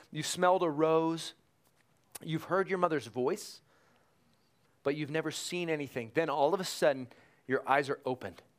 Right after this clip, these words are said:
and you see a tree. "Wh-, what color is that?" "That's green." You, you, how, you would know. <laughs> "Oh, that, that, wow. I, I've smelled a rose before. What? That's beautiful, too. Oh, what?" You know, look, just imagine that.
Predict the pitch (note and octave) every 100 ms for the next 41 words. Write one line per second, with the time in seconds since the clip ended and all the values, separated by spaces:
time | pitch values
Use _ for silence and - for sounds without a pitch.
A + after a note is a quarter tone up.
0 | _ _ _ _ _ _ _ B2+ B2 -
1 | D3 - - A2 F2 - _ _ _ _
2 | _ _ _ _ _ _ _ _ - -
3 | G3+ G#3 B3+ A3+ E3 D#3+ A#3+ - _ _
4 | _ D3+ - C3+ D#3 D#3 F#2+ - _ _
5 | _ G#3 C#4 G#3+ - A#3 - G3+ B3 G#3+
6 | D#4+ G4 - _ - - - - G#4+ -
7 | - - - - _ F3 F#3 E3+ D#3+ D#3
8 | _ - A#3 B3 E3+ A2 - - _ _
9 | _ _ - D#3+ E3 - C#4+ A#3 F#3+ C#4+
10 | F#3 F#3 A3+ A3 - - _ _ - _
11 | _ _ _ _ - C#3+ - E3+ C#4+ D#4+
12 | - E3+ - C#4 G3 F#3+ - G3 B3+ C4+
13 | A3 F#3 F3+ A3 A#3 - - C4+ C4 F#3+
14 | G3+ A#3+ C4 B3 G#3 G3 F3